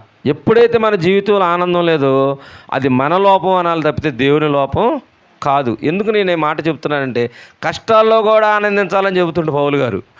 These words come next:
ఆయన కష్టాల్లో ఉండి "నేను ఆనందిస్తున్నాను" అంటుండు. "నీ కష్టాల, కష్టకాలమైన జీవితంలో ఉండి ఆనందిస్తున్నాను, మీరు కూడా ఆనందించండి" అంటుండు. అంటే కష్టాలు వచ్చినప్పుడు కూడా మనలో ఏం ఉండాలి?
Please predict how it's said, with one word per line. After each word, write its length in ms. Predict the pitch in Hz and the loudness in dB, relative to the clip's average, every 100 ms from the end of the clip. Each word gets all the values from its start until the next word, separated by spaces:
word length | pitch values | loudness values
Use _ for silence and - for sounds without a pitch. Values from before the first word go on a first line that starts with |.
| - - | -12 -8
ఆయన 160 | 156 | -6
కష్టాల్లో 580 | 151 175 151 226 220 220 | -4 -6 -2 0 2 2
ఉండి 220 | 214 226 | 2 0
"నేను 200 | 240 220 | 0 0
ఆనందిస్తున్నాను" 760 | 196 202 202 190 202 180 190 185 | 0 -2 -2 -4 -2 -2 0 -2
అంటుండు. 360 | 151 135 107 - - - - | -2 -4 -4 -8 -16 -20 -10
"నీ 60 | 139 | -6
కష్టాల, 580 | - 180 - 226 220 202 | -4 -4 0 2 2 -2
కష్టకాలమైన 880 | 180 - 214 208 208 202 196 196 | -6 -6 -4 0 0 2 0 0
జీవితంలో 640 | 190 127 165 190 214 202 202 | -2 -2 0 2 2 0 0
ఉండి 160 | 190 | 0
ఆనందిస్తున్నాను, 840 | 175 175 170 160 - 156 143 123 117 - - - | -2 -2 -2 -4 -4 -2 -2 -2 -6 -12 -16 -4
మీరు 360 | 117 147 175 175 | -2 2 2 2
కూడా 260 | 165 160 | 2 0
ఆనందించండి" 720 | 147 147 143 135 123 127 139 | 0 -2 -2 -2 -2 -2 -2
అంటుండు. 400 | 127 107 95 98 - | -4 -4 -4 -6 -6
అంటే 200 | 127 143 | -8 -6
కష్టాలు 460 | - 135 160 160 | -6 -4 -2 0
వచ్చినప్పుడు 420 | 160 - 151 139 160 | -2 -4 -4 -2 0
కూడా 180 | 160 | 0
మనలో 320 | 160 147 156 160 | 0 0 0 0
ఏం 100 | 160 | 0
ఉండాలి? 460 | 160 165 233 - | 0 -2 -2 -4